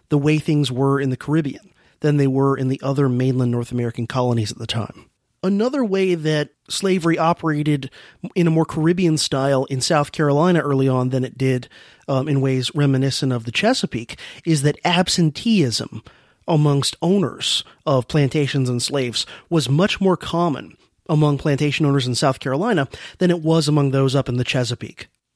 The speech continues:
Many plantation owners in early South Carolina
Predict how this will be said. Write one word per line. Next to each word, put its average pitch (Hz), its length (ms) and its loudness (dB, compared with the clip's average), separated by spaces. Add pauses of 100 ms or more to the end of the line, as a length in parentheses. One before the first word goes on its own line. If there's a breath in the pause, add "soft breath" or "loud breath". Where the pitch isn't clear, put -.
Many 175 380 2
plantation 175 580 2
owners 147 440 4
in 143 320 2
early 156 240 2
South 143 240 -2
Carolina 160 520 0